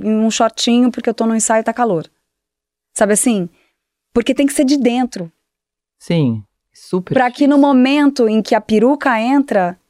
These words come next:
Speaker 1: em que o óculos entra, em que o figurino icônico entra
Speaker 2: Seja uma coisa a mais.
Speaker 1: Seja uma coisa a mais. Que aí sim,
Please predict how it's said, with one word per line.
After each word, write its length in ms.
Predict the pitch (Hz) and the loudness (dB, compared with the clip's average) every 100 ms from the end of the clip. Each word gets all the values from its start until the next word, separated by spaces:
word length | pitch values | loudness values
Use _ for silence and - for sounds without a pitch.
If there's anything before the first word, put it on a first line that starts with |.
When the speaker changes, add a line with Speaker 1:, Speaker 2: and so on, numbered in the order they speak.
| - | -4
Speaker 1:
em 100 | 196 | -4
que 180 | 185 202 | -2 0
o 60 | 190 | 2
óculos 460 | 208 240 214 196 | 2 0 -4 -2
entra, 480 | 208 208 214 - - | -2 -2 -6 -8 -6
em 80 | - | -6
que 100 | 175 | -6
o 40 | 180 | -6
figurino 720 | - 175 175 220 247 220 - - | -2 0 2 2 2 0 -6 -6
icônico 680 | 196 - 202 196 180 - | -4 -2 0 0 -2 -2
entra 480 | 202 254 240 202 170 | 0 0 -2 -4 -4
Speaker 2:
Seja 300 | 147 139 147 | -4 -4 -4
uma 220 | 143 139 | -4 -6
coisa 240 | 135 139 147 | -4 -2 0
a 20 | |
mais. 680 | 147 127 110 110 _ - _ _ | 0 -2 -4 -10 _ -20 _ _
Speaker 1:
Seja 280 | - 196 202 | -2 0 0
uma 100 | 196 | -2
coisa 220 | 196 196 | -2 -2
a 40 | |
mais. 300 | 214 160 160 | -2 -4 -8
Que 100 | - | -2
aí 380 | 190 196 262 349 | 0 4 4 4
sim, 720 | 381 - - 285 262 277 277 | 2 -4 -2 2 4 4 2